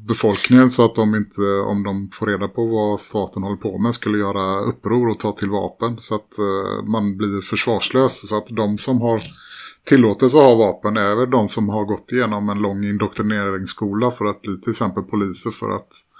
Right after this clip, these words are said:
skydda den här, eh, rege-, korrupta regeringsmakten mo-,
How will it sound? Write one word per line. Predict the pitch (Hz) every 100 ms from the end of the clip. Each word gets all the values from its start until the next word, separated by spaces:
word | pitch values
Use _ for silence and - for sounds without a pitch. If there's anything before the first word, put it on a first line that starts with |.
| - - - -
skydda | - 127 107 101 123
den | 127
här, | 123 104
eh, | 101 104 104 101 101
rege-, | 104 107 110 104
korrupta | - 113 - - 101 98 104 107 104
regeringsmakten | 107 98 95 92 104 - - 127 127
mo-, | 117